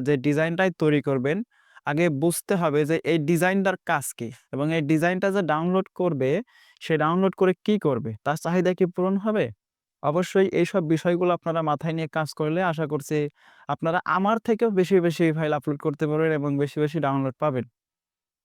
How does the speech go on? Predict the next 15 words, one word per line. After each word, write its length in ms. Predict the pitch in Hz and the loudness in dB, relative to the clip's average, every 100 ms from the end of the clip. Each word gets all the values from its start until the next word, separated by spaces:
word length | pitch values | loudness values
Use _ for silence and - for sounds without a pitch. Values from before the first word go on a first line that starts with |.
| - | -4
তো 40 | |
এই 140 | 170 185 | 2 2
ছিল 180 | 214 208 | 4 2
আজকের 300 | 202 - 190 | 0 0 2
ভিডিওটি। 380 | 170 180 180 233 | 4 2 2 0
যদি 260 | 185 160 165 147 | 0 2 2 2
ভিডিওটি 480 | 143 151 175 170 165 | 0 0 0 0 -2
থেকে 260 | 165 160 165 | -2 -2 0
আসলে 320 | 151 156 156 151 147 135 - 131 | -2 -2 0 2 0 -2 -6 -2
বিষয়টা 380 | 143 160 156 156 | -2 -2 -2 -2
বুঝতে 320 | 135 160 - | -2 -2 -2
পারেন 240 | 165 127 131 | 0 0 0
যে 120 | 127 135 135 | 0 0 -2
কিভাবে 380 | - 139 143 143 135 | -4 -4 -2 -2 -2
ফাইল 260 | 127 131 | -4 -4